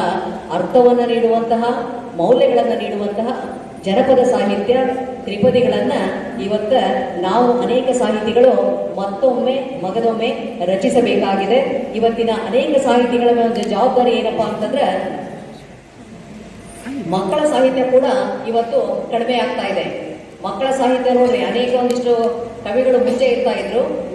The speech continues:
ಆದ್ರೆ ಇವತ್ತ ಮಕ್ಕಳ ಸಾಹಿತ್ಯ ಕಡಿಮೆ ಆಗ್ತಾ ಇದೆ. ಆ ನಿಟ್ಟಿನೊಳಗ ಮಕ್ಕಳ ಚಿಕ್ಕ ಕಥೆಗಳನ್ನ, ಮಕ್ಕಳಿಗಾಗಿ ಬರೆದಂತಹ ಚಿಕ್ಕ ಕವನಗಳನ್ನ, ಹಾಗೇನೆ ವಚನಗಳನ್ನ ಕೂಡ ಬರ್ದಿದ್ದಾರಂತೆ. ಸರ್ ಹೇಳ್ತಾ ಇದ್ರು ನನಗೆ, ಆ, ನಮ್ಮ,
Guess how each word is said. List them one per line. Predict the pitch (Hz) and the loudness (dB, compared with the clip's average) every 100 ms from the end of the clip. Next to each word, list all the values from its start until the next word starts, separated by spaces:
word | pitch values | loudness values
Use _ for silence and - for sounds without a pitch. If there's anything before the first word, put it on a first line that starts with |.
| - | -8
ಆದ್ರೆ | 202 247 285 202 - - 208 | -4 0 0 0 0 -4 -4
ಇವತ್ತ | 220 233 185 165 - - - - | -2 0 0 0 -2 -6 -8 -6
ಮಕ್ಕಳ | - 247 | -2 0
ಸಾಹಿತ್ಯ | 240 226 226 226 214 | 2 2 2 0 -2
ಕಡಿಮೆ | 190 185 220 | -2 -2 -2
ಆಗ್ತಾ | 214 208 202 | -2 -4 -4
ಇದೆ. | 202 240 262 247 - - | -2 -2 -4 -8 -10 -8
ಆ | 196 247 | -4 0
ನಿಟ್ಟಿನೊಳಗ | 247 247 233 233 247 277 - - - 180 | 0 2 4 4 4 2 0 -4 -6 -6
ಮಕ್ಕಳ | 202 202 254 247 | -6 -2 2 2
ಚಿಕ್ಕ | 247 247 | 0 0
ಕಥೆಗಳನ್ನ, | 240 240 - 240 240 233 240 254 262 - 254 208 | 0 0 2 4 4 2 0 -2 -4 -8 -8 -8
ಮಕ್ಕಳಿಗಾಗಿ | 202 240 240 233 226 | -2 0 2 2 0
ಬರೆದಂತಹ | 226 214 220 214 220 214 | 0 0 -2 -2 -4 -4
ಚಿಕ್ಕ | 233 - 262 185 - - - - | -6 0 0 0 -2 -6 -8 -4
ಕವನಗಳನ್ನ, | 214 262 226 214 214 208 202 208 - - | -2 0 -2 -2 -2 -2 -4 -6 -8 -8
ಹಾಗೇನೆ | 196 226 254 262 240 - - 175 | -2 0 2 2 0 -4 -6 -4
ವಚನಗಳನ್ನ | 190 254 262 254 247 247 247 | 0 2 4 4 4 2 4
ಕೂಡ | 233 | 4
ಬರ್ದಿದ್ದಾರಂತೆ. | 226 208 208 202 202 196 220 254 - - - - | 4 2 -2 -2 -2 -2 -4 -6 -8 -12 -16 -4
ಸರ್ | 233 226 | -2 0
ಹೇಳ್ತಾ | 226 220 202 | -2 -2 -2
ಇದ್ರು | 196 196 | -4 -2
ನನಗೆ, | 180 175 226 277 - - - - | -2 -2 -4 -4 -8 -12 -14 -8
ಆ, | 190 185 185 | -4 -2 0
ನಮ್ಮ, | 180 | 0